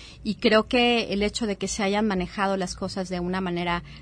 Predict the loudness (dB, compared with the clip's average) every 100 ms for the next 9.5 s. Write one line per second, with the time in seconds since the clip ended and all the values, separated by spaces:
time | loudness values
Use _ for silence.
0 | 0 2 4 4 2 2 2 2 0 -2
1 | -2 -4 -4 -4 -2 0 -2 -4 -4 -2
2 | 0 -2 -4 -6 -4 -4 -4 -6 -6 -8
3 | -6 -4 -4 -4 -6 -8 -4 0 2 4
4 | 2 -4 -16 -12 -8 -6 -4 0 0 0
5 | 0 0 0 0 -2 -4 -4 -4 -4 -4
6 | -2 -2 -2 -4 -2 0 -2 -4 -14 -18
7 | -2 6 8 8 0 2 4 6 6 4
8 | 2 2 2 0 0 0 -2 -4 -6 -4
9 | -2 -2 -2 -2 -4